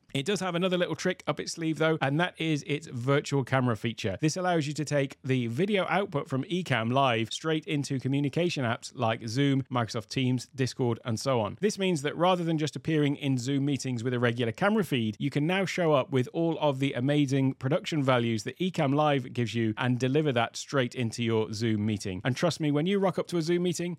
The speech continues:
with Ecamm, <laughs> the other participants will be truly amazed. So whether for live streaming, recorded video content, or to level up your Zoom game, I highly recommend you give Ecamm Live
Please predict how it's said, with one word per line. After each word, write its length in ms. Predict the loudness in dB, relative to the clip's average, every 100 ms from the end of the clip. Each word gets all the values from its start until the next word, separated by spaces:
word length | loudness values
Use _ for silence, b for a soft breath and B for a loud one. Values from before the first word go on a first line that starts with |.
| -2
with 140 | -2
Ecamm, 480 | 0 0 2 0 -2 -2 0
<laughs> 160 | 2
the 280 | 0 2 2
other 160 | 2 -2
participants 760 | -2 -2 -2 -4 -2 -2 -2
will 240 | 2 2 2
be 320 | 2 0 0
truly 500 | -2 2 4 4 0
amazed. 540 | 0 2 2 -2 -6 -8
So 100 | -2
whether 160 | 0 0
for 120 | 2
live 260 | 4 2 2
streaming, 400 | 0 2 2 2
recorded 500 | 2 4 4 2 0
video 300 | 2 2 2
content, 280 | 2 0 0 -2 -2 2
or 200 | 2 2
to 300 | 2 0 0 0
level 320 | 0 2 2
up 120 | 2
your 200 | 2 2
Zoom 260 | 4 2 4
game, 280 | 2 2 2
I 160 | 0 -2
highly 520 | -4 0 2 4 2 0
recommend 580 | -2 2 2 2 0 -2
you 160 | -2 0
give 200 | 0 -2
Ecamm 400 | -2 0 2 2
Live 300 | 2 0